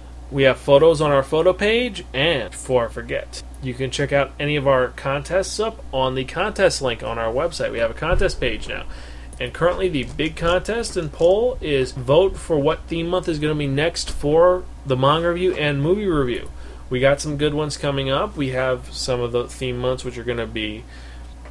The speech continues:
like a musical type mangas, to Studio Ghibli style mangas,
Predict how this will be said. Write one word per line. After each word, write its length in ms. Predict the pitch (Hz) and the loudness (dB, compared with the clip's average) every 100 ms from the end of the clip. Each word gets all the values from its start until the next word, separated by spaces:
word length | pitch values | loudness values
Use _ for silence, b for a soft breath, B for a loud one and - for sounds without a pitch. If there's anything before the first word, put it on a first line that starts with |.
| - - | -8 -6
like 160 | 120 | -4
a 60 | 131 | -4
musical 580 | 123 131 139 143 147 143 | -2 0 2 0 0 -2
type 340 | - 143 139 - - | 2 2 2 -2 -4
mangas, 760 | 156 139 139 143 156 175 208 - B B - | 0 2 2 4 6 6 4 -4 B B -8
to 100 | 139 | -6
Studio 500 | - 143 135 135 120 | 0 2 4 4 4
Ghibli 400 | 113 123 131 123 | 2 2 2 -2
style 340 | - 135 135 | 0 2 2
mangas, 680 | 139 143 147 156 180 220 233 | 2 0 0 0 0 0 -6